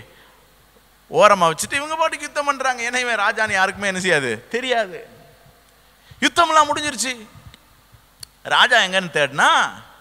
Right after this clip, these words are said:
இவன் ஒரு ஓரமா கிடக்குறான். அவனுடைய இரத்தத்தை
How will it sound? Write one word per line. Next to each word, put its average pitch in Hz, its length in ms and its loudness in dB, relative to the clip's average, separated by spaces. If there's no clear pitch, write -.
இவன் 131 120 -6
ஒரு 147 160 -2
ஓரமா 143 340 4
கிடக்குறான். 120 560 -4
அவனுடைய 120 420 2
இரத்தத்தை 127 460 -2